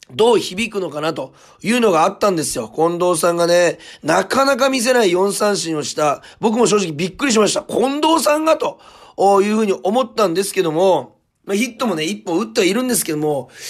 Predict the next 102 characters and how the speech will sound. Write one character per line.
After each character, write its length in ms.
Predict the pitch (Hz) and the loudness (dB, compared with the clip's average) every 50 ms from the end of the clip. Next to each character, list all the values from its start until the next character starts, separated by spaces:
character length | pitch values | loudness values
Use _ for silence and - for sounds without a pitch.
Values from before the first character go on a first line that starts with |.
| - - - - - | -14 -14 -14 -8 0
え 360 | 175 208 226 226 226 226 220 | 2 4 4 4 4 4 2
ー、 60 | 208 170 | 0 2
ど 280 | 254 277 277 247 214 | 2 4 4 4 2
う、 120 | 151 - - | 0 -4 -8
え 40 | 131 170 175 170 | -8 -8 -8 -6
ー、 40 | |
そ 100 | 151 180 180 | -4 -2 -2
れ 60 | 185 | -2
を 80 | 185 151 | -2 -2
近 160 | 160 185 185 | -2 -2 -2
藤 140 | 190 175 160 | -2 -2 -2
さ 100 | 180 180 | -2 -2
ん 40 | |
が 80 | 180 170 | -2 -4
切 140 | 151 190 185 | -6 -6 -6
り 80 | 196 | -4
替 160 | 170 208 214 214 | 0 2 2 2
え 40 | |
る 80 | 196 185 | 2 -2
の 100 | 170 160 | -4 -6
か 120 | 139 151 | -8 -8
な 100 | 151 156 139 | -8 -8 -10
と。 80 | 139 | -8
そ 120 | 131 185 196 | -6 -6 -6
し 80 | - | -2
て、 260 | - 214 208 190 - - - - - - _ - | 0 0 0 -2 -2 -8 -20 -20 -20 -20 _ -2
ま 120 | 185 196 | 0 0
あ、 20 | |
引 60 | 175 - | 0 0
き 180 | - - 220 202 | -2 -2 -2 0
ず 100 | 214 226 | 2 2
ら 80 | 240 | 4
な 100 | 240 247 | 2 2
け 100 | 220 226 | 2 2
れ 60 | 220 | 2
ば 100 | 196 185 | 2 2
い 40 | 196 | 2
い 120 | 220 233 214 | 2 0 0
な 140 | 208 202 | 0 -2
と 140 | - - 156 | -2 -2 -6
思 160 | 160 190 220 | -2 -2 -2
っ 20 | 214 214 | -4 -2
て 120 | - 180 | -6 -6
い 40 | 160 | -4
た 80 | 147 | -2
矢 140 | 147 147 160 | -2 -2 -2
先、 300 | 160 - 247 214 214 226 | 0 0 -2 -2 -2 -2
土 100 | 190 233 | 0 2
曜 140 | 240 247 247 | 4 4 4
日 100 | 220 196 | 2 2
が 160 | 165 185 185 | 2 2 2
雨 140 | 202 226 220 | 4 4 4
だ 100 | 208 185 | 2 2
っ 40 | - | 0
た 100 | - 151 | -4 -12
の 80 | 147 | -12
で、 80 | 135 127 | -12 -10
こ 100 | 127 202 | -2 0
れ 80 | 233 254 | 2 2
は 80 | 262 | 2
恵 300 | 240 214 214 226 233 254 | 2 2 0 0 0 -2
み 140 | 247 269 254 | -4 -4 -2
の 260 | 254 247 233 - - _ _ _ - - _ - | -2 -2 -4 -6 -10 _ _ _ -20 -20 _ -2
雨 240 | 196 233 233 226 | -2 0 0 0
に 80 | 202 165 | -2 -2
ホ 160 | 139 196 202 | -2 -2 -2
ー 20 | - | -2
ク 60 | - | -4
ス 100 | - - | -10 -8
と 100 | 175 156 | -8 -8
し 80 | 131 | -4
て 60 | - 180 | -2 -2
は 80 | 160 | 0
な 140 | 151 160 185 | 0 0 -4
っ 80 | - - | -2 -4
た 80 | 170 | -8
ん 60 | 151 | -6
じ 60 | 135 135 | -4 -4
ゃ 40 | |
な 80 | 143 147 | -4 -4
い 40 | 135 | -4
か 60 | 139 | -4
な 120 | 139 139 | -4 -6
と。 120 | 127 127 120 | -6 -8 -12
結 200 | - - 156 156 | -6 -6 -4 0
果 120 | 190 202 | 0 0
的 180 | 196 208 196 208 | 0 0 -2 0
に 200 | 208 208 196 - | -2 -2 -2 -2
日 220 | 175 190 165 - 226 | -4 -4 -2 2 0
曜 100 | 202 175 | 2 2
日 60 | 160 | 2
勝 180 | - 202 196 | -2 -2 -4
つ 40 | - - | -4 -6
こ 80 | 170 | -10
と 60 | 147 | -10
が 60 | 139 127 | -10 -12
で 80 | 131 143 | -12 -10
き 80 | 170 202 | -4 -2
ま 120 | 233 240 | -2 -2
し 60 | - | -2
た 60 | 180 | -4
し、 360 | 127 131 156 170 160 143 - | -6 -4 -2 -2 -2 -2 -4